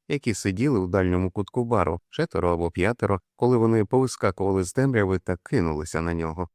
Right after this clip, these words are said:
Нік відбивався як міг. Поклав одного селюка, другому розтовк носа,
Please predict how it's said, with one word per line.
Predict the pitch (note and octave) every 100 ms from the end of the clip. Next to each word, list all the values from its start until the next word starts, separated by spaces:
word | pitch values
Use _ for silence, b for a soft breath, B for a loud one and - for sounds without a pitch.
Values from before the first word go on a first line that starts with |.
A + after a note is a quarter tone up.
| _ -
Нік | B2 E3 -
відбивався | B2+ A#2+ A#2 A#2 A#2 G2+ A2+
як | A2 -
міг. | G2 - - _
Поклав | B2+ - E3 E3
одного | A2 G2 G2 D3+
селюка, | - C3 B2+ B2+ A#2+
другому | F#2+ G#2 B2+ C#3+ D3 C#3
розтовк | C3 A#2 - G#2 F#2+ -
носа, | F#2 E2 G2